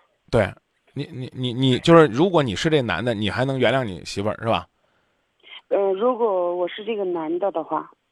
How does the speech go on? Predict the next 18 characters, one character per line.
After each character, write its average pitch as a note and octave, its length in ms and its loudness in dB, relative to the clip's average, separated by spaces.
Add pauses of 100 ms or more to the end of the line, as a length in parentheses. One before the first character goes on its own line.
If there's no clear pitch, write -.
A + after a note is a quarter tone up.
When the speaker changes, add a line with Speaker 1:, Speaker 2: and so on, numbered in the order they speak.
(420)
Speaker 1:
啊， G2 220 -14 (240)
你 A2 120 -10
觉 B2 140 0
得 C3+ 120 0
你， A#2+ 80 -10
反 C3 180 -2
正 E3+ 80 0
你 E3+ 60 -2
肯 B2 120 -6
定 A#2+ 120 -6
觉 A2 100 -2
得 A2+ 60 0
你 G#2+ 100 -6
能 F#2+ 100 -8
原 F#2+ 140 -6
谅 F#2 160 -12
他。 - 80 -20 (600)
Speaker 2:
嗯， G3 280 -6